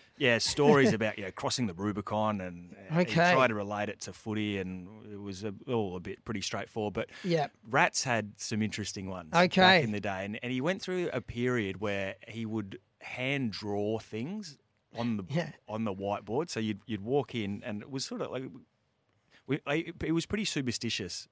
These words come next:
Speaker 1: from memory, Rats.
Speaker 2: Okay.
Speaker 1: So he must have done it one week and we went out and performed well. So
Speaker 2: Okay.
Speaker 1: for the,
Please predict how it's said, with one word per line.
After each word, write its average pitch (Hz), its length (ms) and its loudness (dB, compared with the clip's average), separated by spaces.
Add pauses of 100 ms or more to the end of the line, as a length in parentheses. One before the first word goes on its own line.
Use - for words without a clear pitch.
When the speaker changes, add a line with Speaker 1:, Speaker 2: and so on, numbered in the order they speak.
(100)
Speaker 1:
from 104 200 -4
memory, 101 260 -2
Rats. 87 380 -10
Speaker 2:
Okay. 180 360 4
Speaker 1:
So 117 240 4
he 131 180 -4
must 151 260 -2
have 131 100 -2
done 117 180 -2
it 113 100 -8
one 107 260 -4
week 92 300 -10
and 98 140 -8
we 95 160 -10 (260)
went 110 200 2
out 101 160 0
and 90 160 -8 (540)
performed 110 360 0
well. 90 200 -4
So 98 320 -4 (300)
Speaker 2:
Okay. 165 200 2
Speaker 1:
for 170 100 4
the, 147 140 4